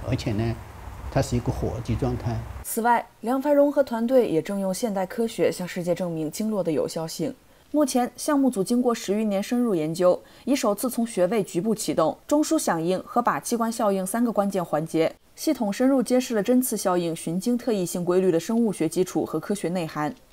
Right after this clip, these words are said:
Speaker 2: 在梁繁荣看来，要让针灸更好地走出去，还有瓶颈需要突破。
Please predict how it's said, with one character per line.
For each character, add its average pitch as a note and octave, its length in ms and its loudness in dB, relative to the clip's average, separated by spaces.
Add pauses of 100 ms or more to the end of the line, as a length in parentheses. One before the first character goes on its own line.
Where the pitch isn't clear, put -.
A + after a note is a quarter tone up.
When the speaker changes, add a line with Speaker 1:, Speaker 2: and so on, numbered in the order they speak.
(280)
Speaker 2:
在 A#3 100 4
梁 G#3 160 4
繁 G#3 140 2
荣 G3+ 100 2
看 G3+ 220 -2
来， F3 200 2 (260)
要 D#4 120 8
让 D4+ 140 6
针 D#4 180 2
灸 G3+ 140 4
更 A#3+ 160 0
好 - 180 -2
地 - 80 -4
走 F3 160 0
出 F3 160 -2
去， - 400 -2
还 - 140 0
有 A3 80 4
瓶 E3 280 -2
颈 F#3+ 180 -4
需 - 120 -4
要 D#3+ 80 0
突 E3+ 200 0
破。 - 280 2